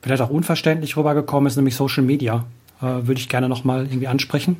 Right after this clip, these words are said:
weil ich da auch vor kurzem wieder mal eine Erfahrung gemacht habe, dass das, äh, mich sehr stark beeinflusst hat und, äh, ja, das ist sowas, was mich, äh, momentan noch so ein bisschen beschäftigt, auch wie man damit umgeht und, und wie man damit vielleicht auch nicht umgehen kann und sowas. Und, äh, da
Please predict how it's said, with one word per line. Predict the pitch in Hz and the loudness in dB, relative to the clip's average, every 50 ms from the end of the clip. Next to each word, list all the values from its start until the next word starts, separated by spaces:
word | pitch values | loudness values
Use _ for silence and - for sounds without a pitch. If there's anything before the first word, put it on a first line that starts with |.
| - - _ _ _ _ _ _ _ _ - | -4 -16 _ _ _ _ _ _ _ _ -2
weil | 120 117 | 0 0
ich | 120 - | 0 0
da | - | -2
auch | 120 | -2
vor | 120 - 113 | -2 -2 0
kurzem | - 131 127 135 123 | 0 0 0 0 0
wieder | 123 127 127 | 0 0 0
mal | 123 127 123 123 | 2 0 2 2
eine | 123 123 | 2 2
Erfahrung | 120 120 - 131 127 131 131 | 0 0 0 0 0 0 0
gemacht | 127 127 127 131 131 - - | -2 -2 -4 -4 -4 -4 0
habe, | 123 120 123 120 | 0 2 2 0
dass | 117 113 - | -2 -4 -4
das, | 127 120 120 - - | -6 -6 -6 -4 -4
äh, | 127 123 120 120 120 120 120 | -4 -2 0 0 2 2 2
mich | 117 120 120 120 - | 0 0 -2 -2 -2
sehr | 131 127 123 | -2 -2 -2
stark | 123 - 127 123 | -2 -4 -4 -2
beeinflusst | - 127 117 123 131 - - 147 - - | -2 -2 -2 -2 -4 -4 -4 -6 -4 0
hat | 139 131 127 - | -2 -2 0 0
und, | 131 117 117 120 117 120 | 2 2 4 4 4 4
äh, | 120 117 113 113 117 - - - - - - - - - - - - | 2 2 2 2 0 -4 -10 -16 -16 -18 -18 -20 -20 -20 -16 -6 0
ja, | 127 110 101 - - _ _ _ - | 0 0 0 -2 -6 _ _ _ -2
das | - 117 113 | 0 0 0
ist | - - | 0 -2
sowas, | 135 117 117 117 - | 0 0 0 0 -2
was | 123 117 - | -4 -4 -2
mich, | 123 117 - - - | -4 -4 -4 -4 -4
äh, | 120 113 113 110 110 113 110 107 - - _ _ _ _ _ _ _ _ _ _ _ _ _ _ - | -2 0 2 2 2 0 0 -2 -6 -12 _ _ _ _ _ _ _ _ _ _ _ _ _ _ 0
momentan | 123 120 120 117 120 120 127 | 2 4 4 4 4 4 2
noch | 127 120 | 2 2
so | - 135 | 0 0
ein | |
bisschen | 120 120 123 131 | 0 0 0 0
beschäftigt, | 117 - - 123 117 - 123 - - | 0 0 0 -2 -2 -2 -6 -6 -4
auch | 123 113 - - | -6 -4 -2 0
wie | 131 | 2
man | 120 120 | 4 4
damit | 117 117 117 117 | 4 4 2 2
umgeht | 135 127 135 123 123 123 120 117 120 | 0 0 2 2 4 4 4 4 2
und, | 120 113 113 110 | 2 0 0 0
und | 113 110 107 | -2 0 2
wie | 117 | 2
man | 113 113 | 2 2
damit | 110 110 110 - | 2 0 -2 0
vielleicht | - 117 107 110 | -2 -2 0 0
auch | 101 | 2
nicht | 127 139 135 | 0 2 2
umgehen | 156 127 123 120 120 117 117 113 | 2 2 4 4 4 4 4 2
kann | - 113 117 117 117 | 2 2 4 4 4
und | 110 104 | 2 2
sowas. | - 113 107 110 107 104 - - | 0 0 0 0 0 -2 -4 -6
Und, | 117 104 101 104 101 - | -6 -6 -4 -4 -4 -6
äh, | 113 | -6
da | 104 104 101 104 | -6 -6 -6 -8